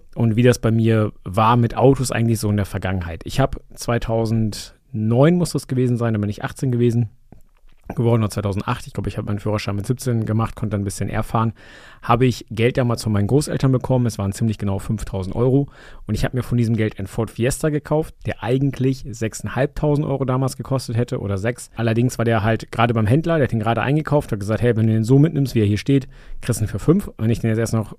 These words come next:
restauriere et cetera, dann kostet er halt ein bisschen mehr." Es war ein Raucherfahrzeug, er hat gesagt, "Hey, du bist ein junger Typ, ich gebe dir hier einen Staubsauger mit." Das war so ein Ding, wo man halt Stoffsitze sauber machen kann. Und dann habe ich damit halt das Auto komplett,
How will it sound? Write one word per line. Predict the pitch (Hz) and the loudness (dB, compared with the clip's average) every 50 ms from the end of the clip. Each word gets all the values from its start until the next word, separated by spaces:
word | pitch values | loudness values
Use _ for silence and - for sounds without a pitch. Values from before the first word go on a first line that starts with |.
| - - | -10 -6
restauriere | 107 107 - - 123 117 113 127 135 135 | -4 -4 -2 0 0 2 4 4 2 2
et | 117 - | 0 -2
cetera, | - 127 110 117 107 107 107 | -4 -4 -2 -2 0 0 0
dann | 107 107 104 101 98 - | 0 0 -2 -2 -4 -6
kostet | - 117 104 - - | -6 -6 -4 -2 -2
er | 101 | -2
halt | 98 98 | -2 -2
ein | 95 | -4
bisschen | 95 - - 101 95 | -4 -4 -4 -4 -4
mehr." | 95 95 90 - - - - - - - - - | -4 -4 -6 -8 -12 -14 -20 -20 -20 -20 -20 -14
Es | - - | -2 0
war | 110 | 2
ein | 117 120 | 2 4
Raucherfahrzeug, | 123 151 143 - 190 - - 180 170 - - 185 190 - - - | 4 2 2 0 -2 0 0 -2 0 0 -2 -4 -4 -4 -6 -8
er | 104 | -8
hat | 107 - | -6 -6
gesagt, | - 101 110 113 110 - | -6 -4 -2 -2 0 0
"Hey, | 139 147 | 0 0
du | 139 127 117 | 2 0 -2
bist | 113 - - | -2 -2 0
ein | 117 | 0
junger | 117 120 117 | 0 0 0
Typ, | - 151 151 143 - - - | 0 0 0 0 -4 -8 -12
ich | 113 - | -12 -10
gebe | - 113 - | -8 -10 -8
dir | - 113 104 | -6 -4 -2
hier | 107 110 | 0 0
einen | 104 101 | 0 -2
Staubsauger | - - 143 139 135 147 143 127 127 | -4 -4 -6 -2 0 0 2 2 2
mit." | 123 127 127 - - - | 2 2 0 -2 -4 -8
Das | 104 87 85 | -10 -8 -8
war | 98 87 | -6 -4
so | 90 | -4
ein | 95 90 90 - - | -4 -4 -4 -6 -10
Ding, | 87 92 92 101 113 107 | -8 -6 -4 -2 -2 -2
wo | 117 - | -4 -6
man | - 98 92 101 | -6 -6 -6 -4
halt | 107 104 | -4 -6
Stoffsitze | - - 127 117 - - 123 - - 113 | -4 -4 -4 -4 -2 -2 -4 -2 -2 0
sauber | 117 117 117 113 | 2 2 2 2
machen | 110 104 104 110 | 0 -2 -2 -4
kann. | 110 - 110 113 110 - - - - - - - - - | -2 -2 -2 -2 -4 -6 -12 -20 -20 -20 -20 -20 -12 -6
Und | 110 | -2
dann | 110 117 | 0 0
habe | 117 107 | 0 0
ich | - | 0
damit | - 117 120 117 117 | 2 2 2 2 2
halt | 123 123 | 2 0
das | 127 - | 0 0
Auto | - 151 139 - 127 120 - 139 - | 0 0 0 2 0 0 -2 -4 -4
komplett, | - 120 117 113 127 123 - - - | -4 -2 2 2 2 2 0 -4 -10